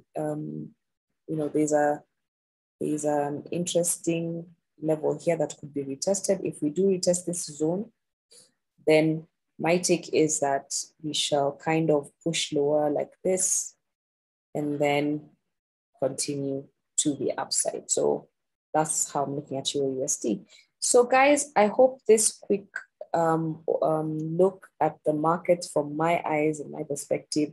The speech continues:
is helpful in, um, you know, just your planning for the week in terms of your analysis. Um, I just wanna say thank you guys for tuning in. If I do see any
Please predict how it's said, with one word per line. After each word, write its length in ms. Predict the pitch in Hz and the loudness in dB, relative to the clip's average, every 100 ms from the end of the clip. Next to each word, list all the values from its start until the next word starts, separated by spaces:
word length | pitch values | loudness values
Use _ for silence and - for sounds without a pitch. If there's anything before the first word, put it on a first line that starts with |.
| - | -6
is 220 | 143 - | -8 -6
helpful 540 | 151 156 - 220 294 - _ _ _ _ _ _ | -4 -4 -2 0 0 -4 _ _ _ _ _ _
in, 460 | 147 151 147 147 147 | -2 0 0 0 0
um, 640 | 143 139 139 139 139 131 - | 0 0 0 -2 -6 -12 -10
you 140 | 127 147 | -4 -2
know, 100 | 139 | 0
just 320 | 156 160 - | -2 -2 -2
your 120 | 135 | -4
planning 400 | - 147 151 151 | -2 0 0 -2
for 160 | 156 135 | -2 -4
the 80 | |
week 360 | 139 156 196 - | -4 -2 -4 -2
in 60 | 180 | 0
terms 240 | 180 170 | 0 0
of 100 | 170 | -2
your 120 | 160 | -2
analysis. 680 | 156 190 196 196 190 185 - - _ _ _ - | -2 0 0 2 0 0 -4 -10 _ _ _ 2
Um, 300 | 151 147 - | 4 4 2
I 80 | |
just 200 | 156 170 | -2 -2
wanna 140 | 175 165 | -2 0
say 220 | - 165 | 0 0
thank 260 | 160 160 156 | 0 -2 -2
you 60 | |
guys 420 | 151 147 151 - - | 0 2 2 -4 -8
for 120 | 135 | -8
tuning 420 | - 160 147 - - | -4 -4 -4 -4 0
in. 200 | 196 196 | 0 0
If 140 | - | 2
I 120 | 185 | 2
do 200 | 185 233 | 2 0
see 320 | 254 - 220 - | 0 0 -2 -2
any 440 | 190 190 190 185 | 0 0 0 -2